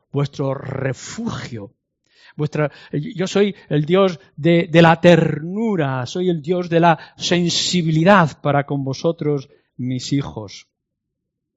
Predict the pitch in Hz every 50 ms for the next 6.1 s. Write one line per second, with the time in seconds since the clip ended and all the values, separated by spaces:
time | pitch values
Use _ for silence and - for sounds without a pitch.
0 | _ _ _ _ _ _ _ _ _ _ _ _ _ _ _ _ _ _ _ _
1 | _ _ _ _ _ _ _ _ _ - _ _ _ - - - - 151 151 156
2 | - 160 156 156 156 151 151 - - 147 147 143 - 143 131 147 151 151 143 147
3 | 135 131 131 143 160 156 151 139 - - 156 147 151 151 143 139 135 131 - 123
4 | 127 135 143 147 143 135 120 120 113 143 156 151 147 135 - 123 123 - 131 135
5 | 131 - 120 113 135 147 135 - 123 123 123 120 117 - 151 156 160 147 139 135
6 | -